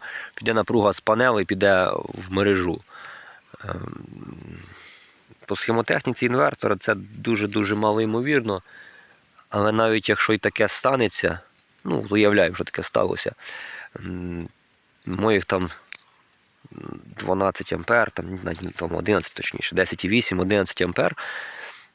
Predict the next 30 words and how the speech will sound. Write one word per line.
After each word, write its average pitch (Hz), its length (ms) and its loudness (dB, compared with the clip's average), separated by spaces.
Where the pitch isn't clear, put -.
ну, 95 240 -2
вони 101 180 4
ніяк 117 420 4
не 87 100 2
зможуть 95 560 0
протиснутись 95 640 -6
в 92 40 -8
мережу 101 440 0
через - 200 -8
те, 92 120 -8
що, 90 180 -10
знову 98 260 2
ж - 60 -6
таки, - 220 -2
купа 101 440 0
споживачів, 104 720 0
таких, - 520 -8
які - 220 -2
хотять, 101 500 0
е, 98 300 -2
зміни 101 380 0
струму, 92 360 -2
тут - 160 -18
постійний 101 400 0
струм. - 220 -8
М, 76 340 -12
вони, 90 260 4
знову 104 340 4
ж - 80 -6
таки, 107 520 2